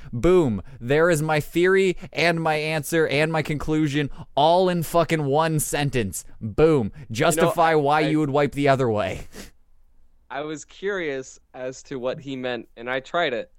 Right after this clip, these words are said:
Speaker 2: and it is an experience. I did not get poo on my balls.
Speaker 1: Did you hold your
Speaker 2: Like
Speaker 1: balls up from the front with one
Speaker 2: Yeah,
Speaker 1: hand?
Speaker 2: you, you hold your balls up from the front, and you go under.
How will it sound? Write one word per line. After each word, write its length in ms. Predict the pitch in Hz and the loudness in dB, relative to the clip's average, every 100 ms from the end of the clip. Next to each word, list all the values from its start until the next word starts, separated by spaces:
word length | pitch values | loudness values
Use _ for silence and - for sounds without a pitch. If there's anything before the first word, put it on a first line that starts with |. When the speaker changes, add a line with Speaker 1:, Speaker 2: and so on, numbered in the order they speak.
| _ | _
Speaker 2:
and 220 | 120 120 - | -12 -12 -12
it 120 | 139 | -12
is 260 | 165 143 127 - | -10 -10 -14 -16
an 100 | 120 | -16
experience. 840 | 113 _ 123 107 92 - - - _ _ _ _ | -16 _ -12 -12 -12 -16 -20 -20 _ _ _ _
I 120 | 110 | -12
did 100 | 113 | -8
not 240 | 120 135 143 | -4 -4 -4
get 160 | 135 | -8
poo 160 | - 139 | -6 -6
on 60 | |
my 120 | 120 104 | -6 -6
balls. 540 | 101 95 101 120 - _ _ - | -8 -8 -10 -16 -20 _ _ -6
Speaker 1:
Did 140 | 131 | -2
you 120 | 120 | 0
hold 260 | 120 131 123 | 0 0 2
your 100 | 139 | 0
Speaker 2:
Like 60 | 110 | 2
Speaker 1:
balls 260 | 120 120 | 2 4
up 180 | 123 - | 2 2
from 180 | 143 127 | 0 0
the 60 | |
front 380 | 110 135 196 208 - - - _ | 0 0 0 -2 -10 -20 -20 _
with 120 | 117 | -4
one 120 | 113 123 | 0 2
Speaker 2:
Yeah, 80 | - | 2
Speaker 1:
hand? 260 | 190 208 | 0 -4
Speaker 2:
you, 140 | 143 151 | -4 -10
you 80 | 139 | -8
hold 300 | 156 180 180 | -4 -4 -4
your 100 | 165 | -6
balls 340 | 135 135 131 - | -6 -6 -6 -4
up 200 | 131 - | -6 -4
from 140 | 135 | -10
the 80 | 123 | -10
front, 300 | - 107 104 | -8 -8 -8
and 100 | 113 | -10
you 100 | 110 | -10
go 280 | 98 117 120 120 | -8 -6 -6 -8
under. 420 | 120 104 87 | -10 -10 -14